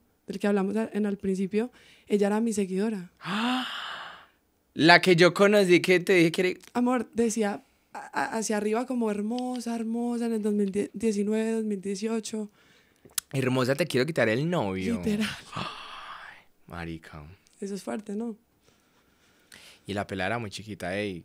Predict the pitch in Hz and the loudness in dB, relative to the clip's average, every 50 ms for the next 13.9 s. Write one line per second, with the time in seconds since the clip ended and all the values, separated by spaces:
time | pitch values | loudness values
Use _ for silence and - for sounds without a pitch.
0 | _ _ - 208 208 190 190 208 202 196 196 202 208 202 196 196 196 202 202 202 | _ _ -8 -8 -6 -4 -4 -2 0 0 0 0 0 -2 -2 -4 -4 -4 -6 -6
1 | - - - 233 226 233 226 320 320 - _ _ _ - 220 254 269 269 262 277 | -6 -4 -4 -2 -2 -2 -4 -6 -8 -12 _ _ _ -4 -2 0 2 2 2 0
2 | 269 - 302 294 269 240 214 214 220 220 214 202 196 208 220 233 233 247 247 247 | -2 -2 -2 0 0 0 0 0 0 0 0 0 -2 -2 -2 -2 -2 -2 0 0
3 | 247 247 240 226 - 240 233 226 226 226 233 226 233 226 214 220 226 208 - 202 | 0 -2 -2 -2 -2 0 0 0 0 0 -2 -2 -4 -4 -4 -4 -4 -4 -4 -6
4 | 185 - 190 185 185 185 196 202 190 180 170 160 - _ _ _ _ _ _ _ | -6 -6 -4 -4 -4 -4 -4 -4 -4 -6 -8 -12 -18 _ _ _ _ _ _ _
5 | _ _ _ _ _ _ _ - 208 196 190 190 196 190 185 - _ 240 226 - | _ _ _ _ _ _ _ -4 -2 0 0 0 -2 -4 -6 -12 _ -20 -20 -20
6 | - - - - - 202 202 202 220 214 - - 226 - 269 269 269 247 214 190 | -20 -20 -20 -18 -16 -14 -14 -12 -10 -10 -8 -8 -4 -2 -2 -2 -2 -2 -6 -8
7 | - - _ _ _ _ _ - - - - - - - - _ _ - 151 147 | -10 -12 _ _ _ _ _ -16 -14 -14 -14 -16 -18 -20 -20 _ _ -2 2 2
8 | 160 160 175 170 160 175 143 123 - - 123 113 110 117 107 113 127 139 127 113 | 2 4 2 2 2 2 0 0 0 0 -2 -2 0 0 0 0 2 2 2 2
9 | 104 104 101 98 98 98 123 120 120 120 120 120 120 113 107 - 90 87 - _ | 2 2 0 0 0 -2 -4 -6 -8 -8 -8 -8 -8 -10 -10 -12 -14 -14 -16 _
10 | - - - 160 151 - - - - _ _ - - - - - - - - 233 | -20 -20 -18 -18 -18 -18 -18 -20 -20 _ _ -20 -20 -20 -20 -20 -20 -10 -4 -2
11 | 226 254 269 262 247 240 208 - 233 254 277 277 277 277 247 220 214 226 254 233 | 0 0 0 0 0 0 0 0 -2 -2 0 0 0 2 2 2 2 2 0 0
12 | 226 208 - 214 208 202 202 185 180 196 196 196 202 208 214 - 262 269 277 269 | -2 -2 -2 -2 -2 -2 -2 -4 -4 -4 -4 -2 -2 -2 -2 -2 -2 -2 -2 -2
13 | 240 208 - 208 208 185 190 190 185 180 262 - 190 202 196 190 175 170 | -2 -2 0 -2 -2 -2 -2 -4 -6 -6 -8 -6 -4 -4 -4 -4 -6 -10